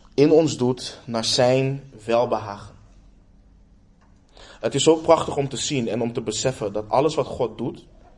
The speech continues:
goed is, maar dat Hij het doet naar Zijn welbehagen. Het behaagt Hem om dat in ons te doen. In Efeze één leren we bijvoorbeeld hoe God ons heeft voorbestemd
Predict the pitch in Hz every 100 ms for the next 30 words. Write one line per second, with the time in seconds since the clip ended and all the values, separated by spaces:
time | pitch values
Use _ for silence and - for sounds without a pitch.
0 | - - - - 127 139 196 - - -
1 | - - - - 117 117 120 110 107 127
2 | 156 - - - 113 107 - 123 120 131
3 | 135 - - - 104 113 123 110 104 98
4 | - 98 - - - - - _ - -
5 | _ - 123 117 101 - 127 156 - 113
6 | 98 98 - - - _ _ - - 110
7 | 113 107 113 110 107 107 104 104 101 -
8 | - _ _ - - - - - 123 131
9 | 147 147 - 139 175 160 131 120 117 113
10 | - 110 113 131 117 113 127 139 131 131
11 | 127 110 113 135 147 170 160 - 147 226
12 | -